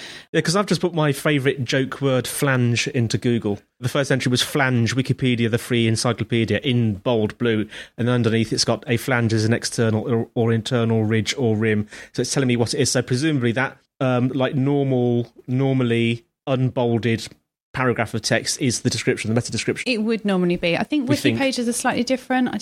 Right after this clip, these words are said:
Speaker 2: think
Speaker 1: Um,
Speaker 2: they have
Speaker 1: they
Speaker 2: that
Speaker 1: probably,
Speaker 2: kind of
Speaker 1: I've
Speaker 2: stuff.
Speaker 1: probably done a really bad example
Speaker 2: That's
Speaker 1: then.
Speaker 2: probably the first line or something in
Speaker 1: Yeah.
Speaker 2: the text. Um,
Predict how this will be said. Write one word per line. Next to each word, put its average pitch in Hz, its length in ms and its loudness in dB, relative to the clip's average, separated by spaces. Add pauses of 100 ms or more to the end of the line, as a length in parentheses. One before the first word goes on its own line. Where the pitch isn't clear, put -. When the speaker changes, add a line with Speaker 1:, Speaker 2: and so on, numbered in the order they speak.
(120)
Speaker 2:
think - 40 -2
Speaker 1:
Um, 113 160 4
Speaker 2:
they 104 100 2
have 202 180 0
Speaker 1:
they 127 60 4
Speaker 2:
that - 60 -4
Speaker 1:
probably, 127 220 0
Speaker 2:
kind 196 120 0
of 190 60 2
Speaker 1:
I've 180 60 -4
Speaker 2:
stuff. 196 200 0
Speaker 1:
probably 165 180 2
done 147 120 2
a 139 40 2
really 147 160 2
bad 131 220 -2
example 127 420 0
Speaker 2:
That's 120 160 2
Speaker 1:
then. - 80 -16
Speaker 2:
probably 269 380 0
the 208 100 0
first - 800 -2
line 175 440 2
or 165 100 0
something 165 400 -2
in 160 140 0
Speaker 1:
Yeah. - 140 2
Speaker 2:
the 202 60 0
text. - 640 -6
Um, 170 560 2